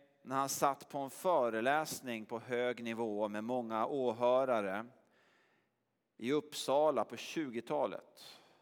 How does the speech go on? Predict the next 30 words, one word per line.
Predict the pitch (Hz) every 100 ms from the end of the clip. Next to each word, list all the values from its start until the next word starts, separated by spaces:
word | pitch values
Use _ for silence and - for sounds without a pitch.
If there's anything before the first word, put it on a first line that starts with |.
| _ _ _
Och | 104
det | 127
var | 156
en | 117
professor | 143 - 180 - - 190 147
som | - 120 113 107 _ _ _ -
på | 120
något | 117
sätt | - 104
hade | 113 110
stor | - 151 139
auktoritet. | 131 127 143 131 - 123 - - - - - _ _ _ _ _ _ _ _ _ _ _ _ _ _ _
Och | 104
det | 113
var |
många, | 131 160 143 151 151 135
inte | 139 139
minst | 135 127
i |
Svenska | 117 131 120 127
kyrkan, | 143 117 123 117
som | 127 123 117 - _ _
var | - 135 -
nyfikna | 165 185 185 180 151 135
på | 120 107
vad | 107
han | 110 104
hade | 104 104
att | 101
säga. | 92 90 50 -